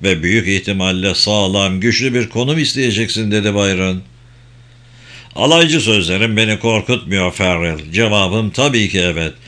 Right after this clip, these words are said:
Evet, isyan başarılı olursa kazanan tarafta yer almak isterim elbette.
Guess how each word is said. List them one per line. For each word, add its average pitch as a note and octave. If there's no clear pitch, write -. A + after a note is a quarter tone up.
Evet, C3
isyan C#3
başarılı B2+
olursa A#2+
kazanan A#2+
tarafta A#2+
yer A#2
almak A2
isterim G2+
elbette. F#2